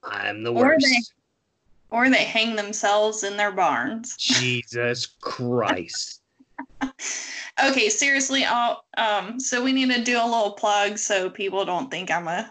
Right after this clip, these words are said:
Speaker 2: horrible, horrible person. If
Speaker 1: Mm,
Speaker 2: you
Speaker 1: you
Speaker 2: are
Speaker 1: are,
Speaker 2: having
Speaker 1: but it's okay.
Speaker 2: thoughts of suicide or depression, it is not funny. Please reach out to the National Suicide Hotline. I don't know the number off the top of my head, but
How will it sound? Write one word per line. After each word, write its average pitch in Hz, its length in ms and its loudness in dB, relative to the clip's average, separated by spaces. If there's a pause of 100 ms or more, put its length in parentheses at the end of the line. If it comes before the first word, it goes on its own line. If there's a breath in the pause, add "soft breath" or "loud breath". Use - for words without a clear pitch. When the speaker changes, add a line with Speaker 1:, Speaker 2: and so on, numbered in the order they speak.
Speaker 2:
horrible, 214 520 0
horrible 175 400 -4
person. 202 500 -6 (360 loud breath)
If 190 100 0
Speaker 1:
Mm, 185 60 2
Speaker 2:
you 240 60 6
Speaker 1:
you 240 60 8
Speaker 2:
are 240 120 10
Speaker 1:
are, 233 60 8
Speaker 2:
having 226 200 2
Speaker 1:
but 113 140 -20
it's - 140 -20
okay. - 280 -14 (160)
Speaker 2:
thoughts 254 540 2
of 226 120 2
suicide 220 680 2
or 202 100 2
depression, 196 680 -2
it 160 140 -2
is 180 140 -4
not 208 280 -2
funny. 180 460 -6 (120)
Please 214 340 -2
reach 269 240 4
out 233 280 0
to 233 200 0
the 214 100 -2
National 208 840 -2
Suicide 196 480 -2
Hotline. 247 720 2 (640 loud breath)
I 214 220 -8
don't 190 240 0
know 196 160 0
the 180 80 -6
number 170 260 -2
off - 220 -2
the - 60 -12
top - 180 -6
of - 40 -8
my - 140 -6
head, - 420 -4 (200)
but - 240 -2